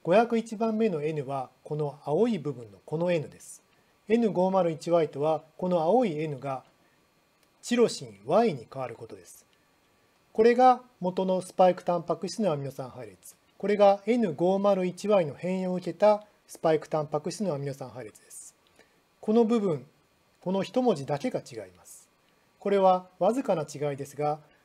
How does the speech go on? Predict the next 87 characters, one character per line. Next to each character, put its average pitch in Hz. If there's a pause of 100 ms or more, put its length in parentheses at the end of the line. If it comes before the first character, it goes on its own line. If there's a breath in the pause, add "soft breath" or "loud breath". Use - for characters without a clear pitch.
ア 156
ス -
パ 247
ラ 247
ギ 226
ン 226
N 226
と 156
チ -
ロ 202
シ 147
ン 135
Y 151
で 117
は 131 (120)
そ -
も 247
そ 151
も 110
か 208
な 240
り 143
形 -
が 113
違 107
い -
ま 95
す。 - (560 soft breath)
ま 185
た、 185 (380)
後 226
で 180
説 151
明 165
す 165
る 160
よ 156
う 131
に、 135 (200)
五 175
百 247
一 226
番 226
目 220
の 160
N 143
は 127
ち -
ょ 214
う 220
ど 214
ス 214
パ 247
イ 226
ク 156
の 123
先 175
端 175
部 160
分 117
で、 123 (420 soft breath)
感 226
染 233
す 233
る 220
と 226
き 156
に 127
人 -
の 220
タ 214
ン 208
パ 220
ク -
質 160
に 131
く -
っ -
つ -
く 113 (220)
大 165
事 214
な 214
部 190
分 113
で -
す。 -